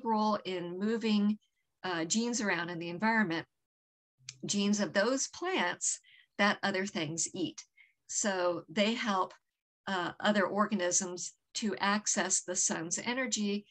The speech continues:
by helping to spread genetic diversity of plants in the environment. So you're getting from this slide a sense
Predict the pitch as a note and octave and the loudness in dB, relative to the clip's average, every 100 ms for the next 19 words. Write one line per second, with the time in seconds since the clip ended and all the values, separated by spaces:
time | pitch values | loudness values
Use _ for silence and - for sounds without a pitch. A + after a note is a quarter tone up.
0 | _ - G3 G#3+ F3+ F3+ F#3 G3 - F3 | _ -2 0 0 -2 -4 -6 -6 -4 -4
1 | E3 D3+ D#3+ D3+ D#3+ F3 D#3+ D3+ - D#3+ | -4 -4 -4 -6 -6 -8 -6 -4 -6 -6
2 | D#3 D#3 - _ _ _ F#3 F3+ G#3 D#3 | -4 -6 -8 _ _ _ -8 -6 -8 -8
3 | C#3+ - D#3+ D#3+ D#3+ G3+ F#3+ D#3 - _ | -8 -8 -8 -8 -4 -4 -4 -6 -8 _
4 | - _ - - G3+ G#3 G#3+ G3 E3 _ | -20 _ -8 -2 -2 0 -2 -2 -4 _
5 | _ _ - G3+ F3+ C4 - G3 F3+ E3+ | _ _ -4 -2 0 0 0 0 -2 -2
6 | F#3 - G3 F3+ F#3 - | -2 0 0 -2 -4 -6